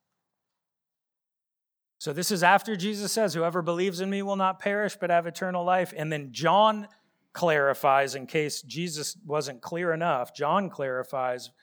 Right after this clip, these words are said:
"Whoever believes in the Son has eternal life.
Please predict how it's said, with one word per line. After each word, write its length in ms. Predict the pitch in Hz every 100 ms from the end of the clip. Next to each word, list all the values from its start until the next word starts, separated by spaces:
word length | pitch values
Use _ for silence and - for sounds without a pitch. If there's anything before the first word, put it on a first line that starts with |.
| _ _ _ _ _
"Whoever 520 | - 135 151 185 208
believes 600 | 190 147 131 165 202 170
in 120 | 160 151
the 100 | 127
Son 600 | - 165 165 170 180 170 - -
has 520 | - - 170 190 202 175
eternal 500 | 165 - 175 165 143
life. 460 | 139 110 - -